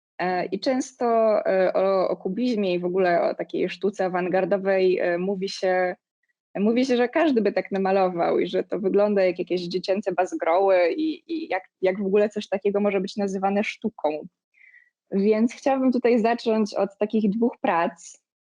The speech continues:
mm, od studium torsu na podstawie gipsowego odlewu, e, i od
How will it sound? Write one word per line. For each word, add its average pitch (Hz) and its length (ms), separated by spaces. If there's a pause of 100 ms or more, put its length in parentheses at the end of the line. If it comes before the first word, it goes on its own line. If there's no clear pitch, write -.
(100)
mm, 175 460
od 185 160
studium 202 720
torsu 185 420
na 170 100
podstawie 180 460
gipsowego 185 560
odlewu, 180 640 (920)
e, 180 520
i 202 180
od 190 340